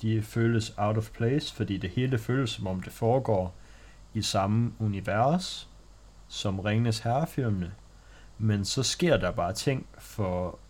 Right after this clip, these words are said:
karaktererne her i, som hvis det skete for dem i Ringenes Herre-filmene, så ville de være totalt fucked. Men fordi det sker i den her film, så er de bare cool.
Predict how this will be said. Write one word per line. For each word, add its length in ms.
karaktererne 640
her 120
i, 320
som 300
hvis 220
det 200
skete 440
for 140
dem 300
i 120
Ringenes 340
Herre-filmene, 640
så 220
ville 200
de 160
være 180
totalt 460
fucked. 500
Men 240
fordi 320
det 140
sker 300
i 160
den 220
her 160
film, 280
så 260
er 100
de 140
bare 320
cool. 480